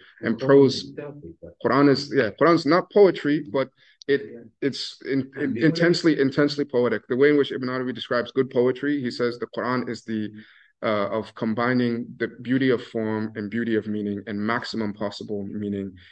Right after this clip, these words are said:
Speaker 1: in, like, minimal space. He says Quran is the best example of this. The Quran is, even though it's not poetry,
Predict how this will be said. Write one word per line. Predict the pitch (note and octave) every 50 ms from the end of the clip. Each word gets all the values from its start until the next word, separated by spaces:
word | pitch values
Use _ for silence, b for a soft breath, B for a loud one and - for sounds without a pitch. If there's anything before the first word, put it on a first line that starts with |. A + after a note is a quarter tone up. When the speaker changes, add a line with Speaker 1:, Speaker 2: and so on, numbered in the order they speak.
| b _ -
Speaker 1:
in, | - G#2+ G2+ G2 F#2+
like, | - G2+ F#2+ F#2 -
minimal | G2+ A2 A2+ A2 A2 G#2 G2+ G2+
space. | G#2+ - - - B2 B2 B2+ B2 -
He | - _ - _ _
says | - - A2
Quran | - - B2 B2 B2 A#2+
is | A2+ A#2
the | A2
best | G2 A2 G#2+ G#2 -
example | A2+ G2 G#2 F#2+ F#2+ F#2+ - -
of | - -
this. | - - - - - - - _ _ _ _ _ _ _ _ _ _ _ _ -
The | - -
Quran | - A#2 B2 B2+ B2
is, | A#2+ G#2+ -
even | A#2+ A#2 B2
though | A#2+ A2+
it's | A2 A2+ -
not | A2+ A2 - - -
poetry, | - C#3 C#3 C#3 C3+ - - C3 B2+ B2